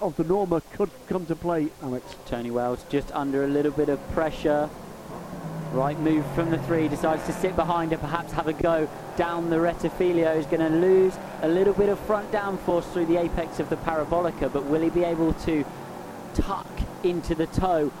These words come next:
Speaker 2: of Tony Wells and have a move down the inside of T one?
Speaker 1: And behind this group,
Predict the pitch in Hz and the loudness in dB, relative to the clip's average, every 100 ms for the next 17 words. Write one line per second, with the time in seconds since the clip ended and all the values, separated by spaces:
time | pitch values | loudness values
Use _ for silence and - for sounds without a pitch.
0 | - 151 147 - 170 165 156 175 165 143 | -8 -6 0 0 2 4 4 4 2 0
1 | - - - 151 143 151 151 147 - 156 | -4 -16 -8 -6 -4 -4 -4 -4 -4 -4
2 | 151 156 151 139 - 165 151 143 147 165 | 0 2 4 2 -2 -4 -2 -2 -2 -2
3 | 156 147 - 151 147 135 - 139 - 160 | -2 -2 0 2 0 -2 -4 -4 -2 -2
4 | 143 143 143 113 107 131 123 160 165 190 | 0 2 0 -2 -6 -8 -2 -2 0 0
5 | 175 190 - 170 | 0 0 0 2